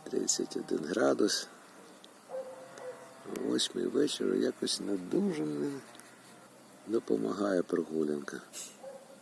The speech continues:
От полежати і похекати.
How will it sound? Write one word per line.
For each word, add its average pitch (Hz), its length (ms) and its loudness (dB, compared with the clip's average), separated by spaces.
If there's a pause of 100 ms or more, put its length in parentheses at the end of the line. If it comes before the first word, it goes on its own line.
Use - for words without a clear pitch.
(640)
От - 60 -12
полежати 98 680 0
і - 40 2
похекати. - 720 -2